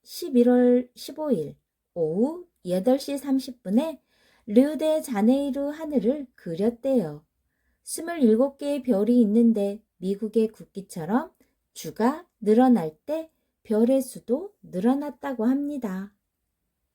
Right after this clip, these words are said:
세계를 한눈에 볼 수 있는 세계 여러 나라 지도네요. 세계 여러 나라의 모습은 다양한 방법으로 알아볼 수 있어요. 인터넷을 통해 각 나라에 대한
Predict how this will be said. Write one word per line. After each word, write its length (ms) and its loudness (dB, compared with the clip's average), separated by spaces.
세계를 760 0
한눈에 680 -2
볼 180 -2
수 220 -4
있는 640 0
세계 840 0
여러 440 2
나라 480 -4
지도네요. 800 0
세계 400 0
여러 200 6
나라의 360 2
모습은 720 0
다양한 480 -2
방법으로 640 -2
알아볼 440 0
수 160 -10
있어요. 640 0
인터넷을 680 2
통해 600 2
각 220 -2
나라에 500 0
대한 380 -4